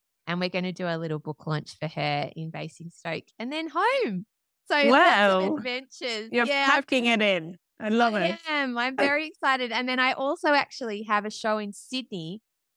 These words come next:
Speaker 1: on the
Speaker 2: Oh.
Speaker 1: thirtieth of July, and Amy M-, Taylor Kabaz is speaking at that. And then this beautiful dancer and author called Arian Beeston. So
Speaker 2: Oh,
Speaker 1: she
Speaker 2: yes.
Speaker 1: sent
Speaker 2: I
Speaker 1: me a
Speaker 2: saw that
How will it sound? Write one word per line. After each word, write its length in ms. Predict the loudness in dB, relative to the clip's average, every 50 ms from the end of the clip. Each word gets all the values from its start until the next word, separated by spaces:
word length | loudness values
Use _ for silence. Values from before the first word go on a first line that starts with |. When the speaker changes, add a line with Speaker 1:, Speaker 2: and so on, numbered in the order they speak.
| _ _ _
Speaker 1:
on 100 | 0 0
the 80 | 0 0
Speaker 2:
Oh. 80 | -2 -4
Speaker 1:
thirtieth 500 | -4 -2 -2 0 0 0 0 0 -2 -4
of 120 | -8 -8
July, 640 | -8 -10 -10 -6 -4 -2 -2 0 0 0 0 -2 -4 -8 _ _ _ _ _ _ _
and 360 | 0 0 2 0 -2 -4 -8 -10 -10 -6
Amy 520 | -4 -2 -2 -2 -4 -6 -8 -8 -8 -8 -8
M-, 100 | -10 -10 -12 _ _ _ _ _ -20 -20 -20 -14
Taylor 280 | -10 -8 -6 -6 -6
Kabaz 520 | -8 -10 -8 -4 -2 -2 -2 -2 -4 -6 -8
is 160 | -12 -14 -14
speaking 440 | -12 _ -10 -10 -10 -12 -10 -10 -10
at 80 | -6 -4
that. 240 | -4 -4 -4 -4 -6 -2
And 200 | 0 0 2 2
then 500 | 0 0 0 -2 -2 -2 -4 -4 -6 -10 _ _ _ _ _ _ _ _ _ _ _ _ _ _ _
this 320 | -6 -6 -6 -8 -14 -20 -18
beautiful 500 | _ -8 -6 -4 -4 -4 -4 -6 -8 -10
dancer 480 | -8 -2 0 0 0 0 -2 -4 -4 -4
and 220 | -2 -2 -2 -4 -4
author 400 | -6 -6 -6 -6 -6 -8 -10 -10
called 220 | -6 -8 -8 -8 -4
Arian 400 | -2 -2 -2 0 -2 -2 -4 -4
Beeston. 680 | -4 -6 -8 -10 -10 -12 -14 -14 -12 -12 -10 -10 -12 -14 _ _ _ _ _ _
So 160 | -8 -8 -6
Speaker 2:
Oh, 20 | -6
Speaker 1:
she 520 | -6 -6 -6 -6 -6 -4 -4 -4 -6 -6
Speaker 2:
yes. 360 | -8 -8 -12 -14 -16 -16 -16 -16
Speaker 1:
sent 340 | -12 -6 -4 -4 -4 -4
Speaker 2:
I 40 | -6
Speaker 1:
me 140 | -8 -6 -4
a 20 |
Speaker 2:
saw 80 | -2 -2
that 80 | 0